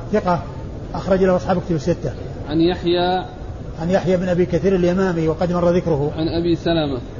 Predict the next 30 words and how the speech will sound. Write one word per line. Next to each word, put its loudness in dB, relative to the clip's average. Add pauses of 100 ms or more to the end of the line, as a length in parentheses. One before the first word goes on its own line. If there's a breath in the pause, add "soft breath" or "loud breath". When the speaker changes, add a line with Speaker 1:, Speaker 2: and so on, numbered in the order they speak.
(140)
Speaker 1:
عن -2
أبي 4
سلمة 2
بن 0
عبد -2
الرحمن 0
بن 0
عوف 4 (760)
وهو 2
ثقة 2
فقيه 2 (580)
أحد 0
فقهاء 2
المدينة 2
السبعة 0
في 0
عصر 0
التابعين 2 (420)
على 4
أحد -2
الأقوال 2
الثلاثة 2
في -4
السابع 0
منهم، 0 (480)
وحديثه 4
أخرجه 2
أصحاب 0
الكتب -2
الستة. -2